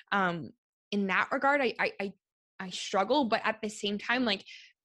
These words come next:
I do also believe that sometimes when you know, like, you know, like, there is this innate just kind of, like, understanding when, when you meet some individuals, whether they're friends or more than friends or anything in between,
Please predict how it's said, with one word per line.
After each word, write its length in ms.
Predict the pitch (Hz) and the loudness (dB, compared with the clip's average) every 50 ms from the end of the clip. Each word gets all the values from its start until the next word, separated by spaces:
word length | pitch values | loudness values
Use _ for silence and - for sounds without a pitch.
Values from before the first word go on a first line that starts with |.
| _ _ _ _ - | _ _ _ _ -2
I 140 | 208 214 214 | 0 0 0
do 320 | 208 - - 214 240 262 | 0 0 -2 0 2 4
also 280 | 254 269 294 285 302 285 | 4 4 4 4 2 2
believe 440 | 208 202 190 185 185 190 214 226 | 2 2 0 0 -2 -2 0 0
that 180 | 220 196 190 - | 2 0 0 0
sometimes 380 | - 202 208 220 220 220 208 208 | -4 -4 -2 -2 -2 -2 0 0
when 140 | 202 202 202 | 0 2 2
you 120 | 196 190 | 0 0
know, 420 | 190 185 180 180 180 185 196 202 202 | 0 0 2 2 2 2 2 0 0
like, 260 | 208 208 170 180 - _ - | 0 -2 -2 -4 -6 _ -8
you 140 | 185 185 180 | -6 -4 -2
know, 200 | 185 185 180 175 | 0 2 2 2
like, 200 | 170 160 175 - | 2 0 0 0
there 100 | 180 - | -2 0
is 240 | - 190 202 202 | 0 0 -2 0
this 180 | - 202 208 - | 0 -2 -2 -2
innate 400 | 202 190 185 180 180 - - - | -4 -2 -2 -2 -2 -2 -6 -6
just 220 | - 214 202 - | -6 -6 -6 -4
kind 140 | - 190 185 | -4 -4 -4
of, 40 | 185 | -2
like, 140 | 185 175 - - | -2 -4 -4 -4
understanding 680 | 190 190 196 208 - - 185 175 170 180 190 202 208 | -4 -4 -4 -4 -4 -4 -4 -4 -2 -2 -2 -2 -2
when, 180 | 202 190 190 - - _ | -4 -4 -6 -8 -8 _
when 180 | 202 208 214 | -6 -4 -4
you 200 | 214 214 240 269 | -4 -4 -2 -2
meet 280 | 254 214 196 202 - - | 0 0 0 -2 -4 -4
some 140 | - 202 - | -6 -6 -4
individuals, 720 | - 190 190 185 170 170 185 185 190 180 180 175 180 - | -4 -2 -2 -2 0 0 -2 -2 0 0 0 0 0 0
whether 200 | 190 185 185 185 | -2 0 0 2
they're 160 | 180 170 175 | 2 0 -2
friends 460 | - - - 185 202 214 220 214 208 185 | -4 -4 -2 0 0 0 0 0 0 0
or 140 | 170 170 | -2 -2
more 260 | 170 175 180 196 214 202 | -2 -2 0 0 0 0
than 180 | 202 196 196 | 0 -2 -2
friends 480 | 196 - 196 190 190 190 190 190 180 165 | -4 -2 -2 0 0 0 0 -2 -2 -2
or 160 | 160 160 165 | 0 0 0
anything 380 | 175 190 202 214 208 202 196 190 | 0 0 0 0 0 -2 -2 -2
in 100 | 190 185 | -2 -2
between, 500 | 185 180 - - 190 185 180 175 175 | -2 -4 -4 -6 -4 -4 -4 -4 -6